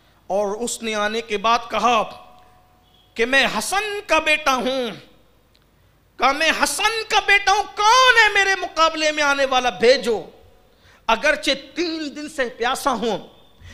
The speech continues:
तीन दिन से भूखा हूं, लेकिन भेजो, किसको भेजते हो? वो ऐसा लगता था कड़ियल जवान, उन्नीस साल का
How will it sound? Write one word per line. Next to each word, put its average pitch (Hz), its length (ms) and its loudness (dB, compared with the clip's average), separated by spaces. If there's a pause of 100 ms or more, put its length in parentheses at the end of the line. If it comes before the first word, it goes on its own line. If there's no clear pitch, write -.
(200)
तीन 370 300 -2
दिन 370 160 0
से 349 200 -2
भूखा 320 440 -2
हूं, 349 160 0
लेकिन 320 320 -2
भेजो, 392 520 4
किसको 349 340 -2
भेजते 269 380 2
हो? 220 380 0 (520)
वो 349 560 2
ऐसा 330 540 0
लगता 311 600 0
था 330 320 2
कड़ियल 294 560 0
जवान, 285 420 2
उन्नीस 285 500 -6
साल 269 240 0
का 262 540 -2